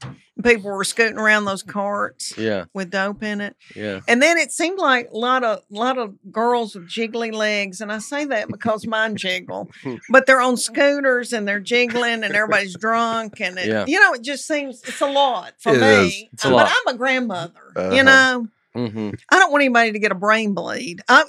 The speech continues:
Speaker 1: I just worry about that kind of stuff.
Speaker 2: Yeah.
Speaker 1: I don't like there to be a bunch of partying going on because I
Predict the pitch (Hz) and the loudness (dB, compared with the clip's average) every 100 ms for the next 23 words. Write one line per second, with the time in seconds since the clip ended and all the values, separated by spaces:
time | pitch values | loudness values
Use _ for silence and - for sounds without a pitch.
0 | - 262 294 262 196 _ _ 214 240 254 | 0 0 0 -2 -4 _ _ 0 4 6
1 | 214 190 175 170 170 160 180 170 156 160 | 4 2 -4 -4 -6 -6 -10 -10 -14 -12
2 | - - 113 110 - _ _ - - 302 | -12 -8 -2 -2 -4 _ _ -14 2 4
3 | 339 - 233 233 226 214 202 190 202 196 | 4 2 2 2 2 -2 -2 -2 -4 -4
4 | 185 190 202 185 165 208 196 190 185 190 | -4 -4 -6 -8 -8 -4 -2 -2 -2 -8
5 | 190 196 208 196 185 190 196 196 190 170 | -8 -8 -6 -4 -4 -6 -10 -12 -16 -18
6 | _ _ _ - 190 208 185 - 208 208 | _ _ _ -10 -6 -6 -4 0 2 4
7 | 202 190 | 2 -2